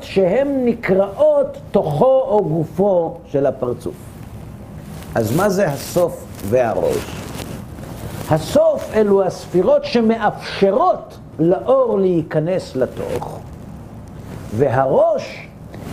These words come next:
אלו הם הספירות שבזכות החשבון שלהם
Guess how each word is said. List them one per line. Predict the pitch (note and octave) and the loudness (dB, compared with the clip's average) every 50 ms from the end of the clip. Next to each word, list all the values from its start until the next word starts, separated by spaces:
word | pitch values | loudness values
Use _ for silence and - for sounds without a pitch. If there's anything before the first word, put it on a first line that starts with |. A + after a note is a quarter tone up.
| - - - - - | -12 -12 -6 0 2
אלו | F3+ A3 B3 B3+ B3+ | 2 4 4 4 4
הם | A#3+ A#3 A3 G#3+ | 4 4 2 2
הספירות | G#3 - - - - - - F#3+ F#3 G#3 D4 E4+ D#4+ D4+ C#4+ - - - - - - - | 0 0 -4 -6 -6 0 2 4 6 6 6 6 6 4 2 0 -4 -12 -14 -16 -16 -14
שבזכות | - - - G3 G3 F#3 D#3+ D#3 F#3+ F3 D#3 C3+ B2+ - - C#4+ D4+ C#4+ - - G3+ F3+ | -8 0 2 4 4 4 4 4 4 4 4 2 0 2 2 4 4 2 2 2 2 2
החשבון | F3 D#3+ D#3 D3+ C3+ A2+ - - - - - - - F3 F3 F3 - - - - - - E4 F#4 F#4 D#4 | 2 2 0 0 -2 -4 -6 -12 -16 -18 -16 -10 -2 0 2 2 2 0 0 2 4 4 4 2 0 -2
שלהם | - - G3+ F#3+ F3+ E3+ D#3 C#3 C#3+ C#3+ C#3+ D#3 | 0 0 2 2 4 4 2 2 2 0 0 0